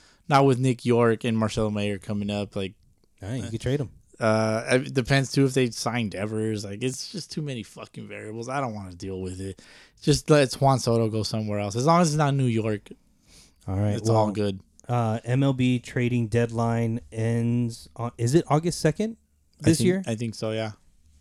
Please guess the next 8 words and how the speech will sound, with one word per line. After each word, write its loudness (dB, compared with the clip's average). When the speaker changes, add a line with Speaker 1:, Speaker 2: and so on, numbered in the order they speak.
Speaker 2:
Trade -6
deadline. -6
Hold -4
on, -4
as -8
I -8
Google -2
this. -4